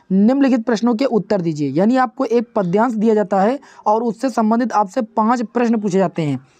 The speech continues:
और ये प्रश्न टोटल दस अंकों का होता है। तो आज की क्लास में मैंने आप लोगों के लिए एक बहुत ही महत्वपूर्ण पद्यांश उठाया है,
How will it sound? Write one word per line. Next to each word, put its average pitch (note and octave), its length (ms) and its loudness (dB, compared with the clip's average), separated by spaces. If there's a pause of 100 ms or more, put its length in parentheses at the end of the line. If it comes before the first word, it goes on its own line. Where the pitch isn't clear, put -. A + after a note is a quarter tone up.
(160)
और F#3 100 2
ये B3 140 4
प्रश्न B3 300 -2
टोटल A#3 280 0
दस G#3 320 0
अंकों G#3 340 -2
का G#3+ 80 0
होता E3+ 280 -2
है। C3 140 -6 (360)
तो - 140 0
आज A3+ 220 2
की C4 100 -6
क्लास A3+ 240 0
में B3 60 -2
मैंने B3 180 0
आप A3+ 140 0
लोगों A3 180 0
के A3+ 100 -2
लिए C4 100 4
एक F#3+ 160 0
बहुत G3+ 260 0
ही C4+ 60 2
महत्वपूर्ण G#3+ 680 2
पद्यांश G#3+ 400 0
उठाया G3+ 300 2
है, C4 160 0